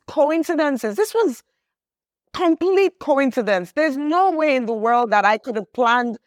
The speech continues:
to be at that spot on that day at that time to photograph this girl who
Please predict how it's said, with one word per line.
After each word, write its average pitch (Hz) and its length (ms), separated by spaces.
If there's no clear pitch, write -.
to 262 120
be 254 140
at 196 260
that 208 240
spot 202 440
on 202 180
that 190 300
day 202 320
at 170 160
that 170 240
time 170 500
to 262 120
photograph 254 580
this 240 160
girl 254 200
who 294 220